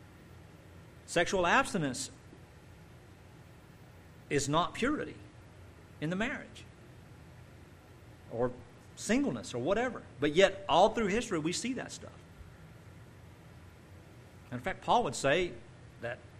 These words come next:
being married keeps a lot of problems at bay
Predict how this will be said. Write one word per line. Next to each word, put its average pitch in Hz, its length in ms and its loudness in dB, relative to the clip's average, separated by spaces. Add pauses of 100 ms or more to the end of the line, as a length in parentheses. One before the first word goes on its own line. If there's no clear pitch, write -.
being 170 240 2
married 196 360 4 (240)
keeps 220 240 -2
a 185 40 0
lot 226 220 6
of 185 160 -2
problems 175 420 4
at 113 120 -2
bay 95 160 -8